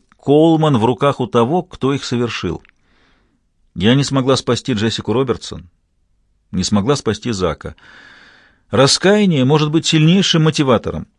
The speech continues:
Коулман я спасу. Если Линч добровольно не скажет мне то, что я хочу знать, я выбью правду с помощью его путевого листа. Однако сейчас стояла глубокая ночь...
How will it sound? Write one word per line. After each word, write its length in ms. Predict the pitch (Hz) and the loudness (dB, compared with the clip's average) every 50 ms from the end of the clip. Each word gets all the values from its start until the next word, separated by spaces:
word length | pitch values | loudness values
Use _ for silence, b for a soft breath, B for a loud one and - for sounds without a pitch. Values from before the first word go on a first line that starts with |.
| _ _ _ | _ _ _
Коулман 540 | - - 113 113 139 165 170 160 143 107 | -4 0 2 2 4 2 0 0 0 -2
я 160 | 85 82 104 113 | -2 -2 -4 -6
спасу. 540 | - - - 131 131 - - - 78 69 - _ _ _ _ _ _ _ _ _ _ _ _ - | -6 -6 -6 -8 -8 -8 -10 -10 -12 -12 -12 _ _ _ _ _ _ _ _ _ _ _ _ -10
Если 360 | - 92 117 139 131 - 131 135 | -4 -2 0 0 0 2 2 2
Линч 360 | 135 156 160 156 123 - - | 2 2 0 0 -2 -2 -4
добровольно 640 | 107 101 123 117 127 143 139 143 160 175 180 160 | -2 0 0 2 2 0 2 2 0 0 2 2
не 140 | 127 107 104 | 2 2 2
скажет 420 | - - 117 107 92 87 85 - | 2 0 0 0 0 0 -4 -6
мне 180 | - 95 90 85 | -4 -4 -4 -4
то, 180 | - - 110 101 | -6 -6 -6 -6
что 140 | - - | -6 -4
я 100 | 104 95 | -6 -6
хочу 260 | 92 - 101 - 104 104 | -4 -6 -8 -8 -6 -8
знать, 260 | 95 87 76 69 _ - _ _ _ _ _ _ _ _ _ _ - | -6 -6 -8 -10 _ -20 _ _ _ _ _ _ _ _ _ _ -10
я 260 | - 92 120 135 135 | -4 -2 0 0 0
выбью 420 | 123 131 170 175 143 117 104 113 | 2 0 0 0 0 0 -2 -2
правду 500 | 92 - - 131 156 180 180 151 110 101 | -2 -2 0 0 2 2 0 0 -4 -6
с 80 | - - | -6 -6
помощью 500 | _ - 135 156 160 156 - - - 110 | _ -2 -2 0 0 -2 -4 -2 -2 0
его 200 | 101 107 120 135 | 0 0 -2 -2
путевого 400 | - 131 - 117 110 120 123 123 | -6 -8 -8 -4 -4 -2 -2 -4
листа. 360 | 127 127 - - - 80 - _ _ _ _ _ _ _ _ b b b b b b b b b b b b b b b b b b b b b b b b b b _ _ | -6 -6 -8 -6 -6 -6 -8 _ _ _ _ _ _ _ _ b b b b b b b b b b b b b b b b b b b b b b b b b b _ _
Однако 480 | - 95 101 98 135 147 156 - 160 143 | -2 -2 0 2 2 0 2 2 0 -2
сейчас 360 | - 143 135 - 151 156 147 | -2 -2 -2 0 0 0 0
стояла 360 | - - 131 131 135 131 135 | 0 -2 0 0 2 0 0
глубокая 460 | 117 123 135 127 131 123 - 120 113 | 0 -2 -2 -2 -2 -2 0 2 2
ночь... 380 | 113 123 147 156 - - - - | 2 2 0 -2 -4 -6 -10 -10